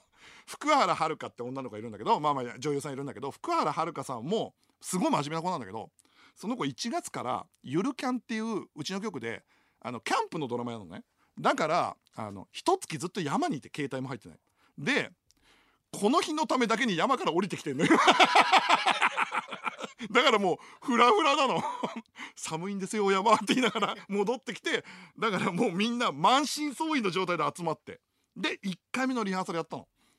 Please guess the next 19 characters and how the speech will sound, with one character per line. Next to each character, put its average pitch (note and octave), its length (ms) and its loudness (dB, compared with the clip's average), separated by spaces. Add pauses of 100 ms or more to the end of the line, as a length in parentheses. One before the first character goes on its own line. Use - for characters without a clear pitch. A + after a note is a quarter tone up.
(380)
そ - 160 -14
し - 60 -12
た B2+ 80 -12
ら - 120 -18
大 D#3 220 -6
変 F3 180 -2
な F3+ 60 -2
こ E3+ 80 -4
と E3 80 -2
が B2+ 60 -4
発 A2 120 -12
覚 A2 160 -14
し - 40 -12
た G#2+ 60 -12
の E2 60 -18
よ。 - 60 -20 (1040)
ま F3+ 220 4
ず C3 120 -6
ね、 E2 140 -18